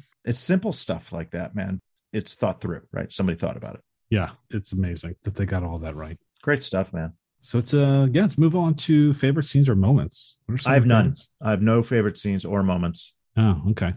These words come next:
Speaker 1: Yeah.
Speaker 2: All right, so let's move on.
Speaker 1: Let's just move on to our conclusion. No. How to choose, how to choose. I'll start with one favorite moment, uh,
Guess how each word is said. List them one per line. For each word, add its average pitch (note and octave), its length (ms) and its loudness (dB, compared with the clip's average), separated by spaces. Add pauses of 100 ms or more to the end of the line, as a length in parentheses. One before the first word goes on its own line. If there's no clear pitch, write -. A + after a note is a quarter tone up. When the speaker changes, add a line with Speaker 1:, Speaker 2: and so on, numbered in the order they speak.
(120)
Speaker 1:
Yeah. G#2+ 140 2
Speaker 2:
All D#3 80 6
right, C#3 120 2
so - 160 -4
let's G#2+ 160 -4
move B2 140 0
on. G2+ 60 4
Speaker 1:
Let's A#2 140 4
just B2 220 2
move A#2+ 200 2
on A2 360 2 (180)
to G2+ 680 2 (160)
our A2+ 140 0
conclusion. B2 540 -4 (300)
No. - 200 -10 (580)
How C#3+ 260 0
to A2+ 140 -2
choose, E2 580 -6 (100)
how A#2+ 200 0
to - 140 -8
choose. F#2+ 320 -2
I'll B2+ 100 4
start - 420 0 (400)
with A#2 240 2
one A#2 460 2 (260)
favorite G#2+ 460 -2
moment, A#2 500 0 (200)
uh, F#2+ 200 -6